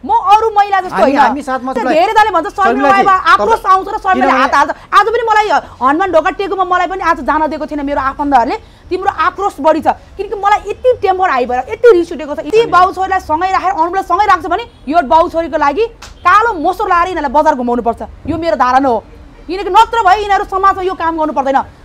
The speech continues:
Speaker 1: कालो मोसो लाएर यिनीहरूलाई समाजबाट बहिष्कार गर्नुपर्छ।
Speaker 2: शर्मिलाजी,
Speaker 1: किनकि
Speaker 2: अब,
Speaker 1: ठगलाई
Speaker 2: अब
Speaker 1: ठगै भनिन्छ, चोरलाई चोरै भनिन्छ। मलाई
Speaker 2: शर्मिलाजी, जसरी अहिले सपना रोका मगरलाई एकजनाले चाहिँ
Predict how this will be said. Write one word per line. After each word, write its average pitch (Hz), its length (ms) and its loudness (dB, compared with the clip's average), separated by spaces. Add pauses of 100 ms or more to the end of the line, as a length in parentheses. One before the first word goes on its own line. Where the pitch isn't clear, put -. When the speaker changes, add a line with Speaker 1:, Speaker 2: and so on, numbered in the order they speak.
(140)
Speaker 1:
कालो 381 480 4
मोसो 370 300 -4
लाएर 320 280 0
यिनीहरूलाई 320 320 -2
समाजबाट 339 640 -2 (400)
बहिष्कार 302 420 2
गर्नुपर्छ। 262 300 -4 (340)
Speaker 2:
शर्मिलाजी, 254 380 2
Speaker 1:
किनकि 190 200 -4
Speaker 2:
अब, 277 120 4
Speaker 1:
ठगलाई 466 300 6
Speaker 2:
अब 170 60 0
Speaker 1:
ठगै 381 260 2
भनिन्छ, 339 280 -4
चोरलाई 359 440 -4
चोरै 330 260 0
भनिन्छ। 240 260 -6
मलाई 220 140 -2
Speaker 2:
शर्मिलाजी, 226 380 -4
जसरी 262 360 0
अहिले 233 320 0
सपना 226 280 -4
रोका 214 240 -2
मगरलाई 208 380 -4
एकजनाले 202 580 -2
चाहिँ 196 200 -4